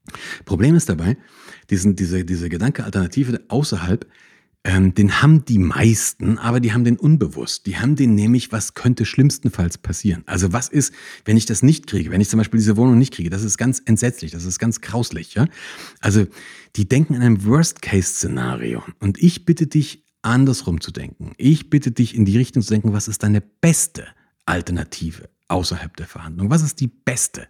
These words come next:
außerhalb der Verhandlung? Weil wenn du immer in diesem, wenn du deinen Fokus darauf richtest, was das Schlimmste ist, das du unbedingt vermeiden musst, dann entsteht eine Motivation aus Angst. Und Angst, glaube ich, stimmst du mir zu, ist absolut kein guter Ratgeber. Das ist keine besonders gute Idee.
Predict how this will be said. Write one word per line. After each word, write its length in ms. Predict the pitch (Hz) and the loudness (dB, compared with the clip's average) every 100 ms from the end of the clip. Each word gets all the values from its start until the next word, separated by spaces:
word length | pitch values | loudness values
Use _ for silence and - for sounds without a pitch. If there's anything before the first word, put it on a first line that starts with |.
| _ - - - | _ -20 -20 -6
außerhalb 340 | 98 92 85 | -4 -2 -4
der 100 | 87 | -6
Verhandlung? 320 | 90 82 85 | -6 -6 -4
Weil 140 | 87 95 | -2 2
wenn 100 | 147 | 4
du 120 | 160 | 4
immer 180 | 135 123 | 2 0
in 80 | 110 | 0
diesem, 220 | 101 101 - - - - | 0 -4 -4 -20 -20 -2
wenn 100 | 104 | 0
du 80 | 95 | 2
deinen 140 | 101 | 2
Fokus 420 | - - 202 156 | 0 -2 0 0
darauf 400 | - 127 131 - _ - | -2 -2 -2 -4 _ -4
richtest, 580 | 98 147 - - - - | 0 0 -2 -14 -10 -6
was 140 | 104 | -4
das 140 | 110 - | -4 0
Schlimmste 420 | 135 208 - 110 | 4 6 4 -2
ist, 180 | 120 117 | -4 -4
das 120 | - | -4
du 100 | - | 4
unbedingt 380 | 165 170 160 - | 6 6 4 0
vermeiden 500 | 120 110 123 120 - | 2 2 2 0 0
musst, 240 | - - - - - _ | -8 -16 -20 -20 -20 _
dann 180 | 120 139 | -2 0
entsteht 720 | 147 127 - - 135 165 170 - _ - | 2 2 0 0 4 4 2 -10 _ 2
eine 80 | 107 | 4
Motivation 680 | 123 - 113 113 127 123 | 4 2 -4 -2 -2 -2
aus 220 | - 104 - | -2 -6 -6
Angst. 480 | - - - - - | -8 -8 -10 -14 -2
Und 200 | 117 - | -2 2
Angst, 380 | 131 185 - - | 4 4 4 -2
glaube 240 | 110 120 | 0 2
ich, 40 | 110 | 2
stimmst 220 | 123 - | 0 2
du 60 | |
mir 80 | 107 | 0
zu, 180 | - 107 | 0 -4
ist 240 | 95 - | -4 -6
absolut 340 | 117 - 120 - | -8 -2 -2 0
kein 160 | 101 | -2
guter 260 | 95 90 80 | 0 -2 -2
Ratgeber. 400 | 82 - 69 87 | -6 -8 -12 -10
Das 160 | 85 98 | -8 -8
ist 100 | - | -4
keine 240 | 90 87 | 0 0
besonders 300 | 85 82 - | 0 -4 -6
gute 360 | - - - - | -14 -16 -18 -16
Idee. 320 | - 90 - | -16 -14 -16